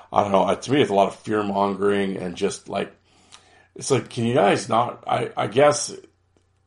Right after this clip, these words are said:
as I'm an old man sitting here now, it's like, I've recognized the con for what it is. And, um, yeah, all it is, is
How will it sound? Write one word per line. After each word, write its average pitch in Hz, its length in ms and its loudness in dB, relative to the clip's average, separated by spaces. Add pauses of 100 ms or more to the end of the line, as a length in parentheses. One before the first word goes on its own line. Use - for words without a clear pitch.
(200)
as 107 300 -6
I'm 101 220 -6
an 98 120 -8
old 101 200 -6
man 98 280 -10
sitting - 260 -12
here - 140 -12
now, - 500 -4
it's - 200 -10
like, 101 140 -10
I've 104 200 -2
recognized 98 580 -2
the 95 60 -12
con 98 380 -4
for - 140 -8
what 92 180 -6
it 92 120 -8
is. 95 340 -4 (460)
And, 98 400 0
um, 95 520 0 (680)
yeah, 147 240 6
all 117 220 6
it 110 80 4
is, 113 180 2
is - 260 -12